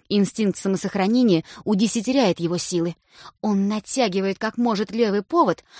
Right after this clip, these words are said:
лошадь сворачивает с прямого пути, налетает на торчащее дышло, спотыкается, падает с маху на землю, а Тема летит дальше и распластывается у самой стены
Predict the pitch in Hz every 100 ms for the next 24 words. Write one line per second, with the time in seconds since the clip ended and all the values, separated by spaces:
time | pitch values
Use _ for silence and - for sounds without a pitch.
0 | - 202 254 240 214 202 277 254 190 196
1 | 190 - 226 247 214 190 269 - 381 -
2 | - - 208 262 302 294 220 185 208 240
3 | 254 - 208 - 220 226 370 370 190 156
4 | _ _ - - 254 254 330 320 240 -
5 | 139 _ _ _ 277 202 180 - 226 240
6 | 190 202 202 202 254 302 180 156 _ _
7 | 254 254 - 359 311 196 220 349 277 208
8 | 202 180 - 208 _ _ 190 196 - 254
9 | 277 - 196 185 175 190 220 196 220 233
10 | 233 - 285 226 160